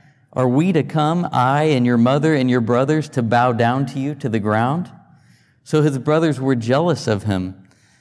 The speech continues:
but his father kept the matter in mind. Now, there's something happening here.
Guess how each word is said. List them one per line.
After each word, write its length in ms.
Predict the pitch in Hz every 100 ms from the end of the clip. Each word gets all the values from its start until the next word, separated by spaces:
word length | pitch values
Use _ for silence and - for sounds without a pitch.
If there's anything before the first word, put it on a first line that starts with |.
| _ _ _ _
but 120 | - 139
his 180 | 139
father 320 | 139 156 160 143
kept 260 | 156 -
the 80 | 143
matter 340 | 135 139 131
in 200 | 120 120
mind. 480 | 117 117 104 95 90 - _ _ _ _ _ _ _ _ _ _ _ _ _ _ - - - -
Now, 440 | 139 131 120 - - - - _ _ _ _ _ _ -
there's 200 | 131 117
something 320 | 180 175 143
happening 440 | 156 180 143 113
here. 380 | 98 95 90 -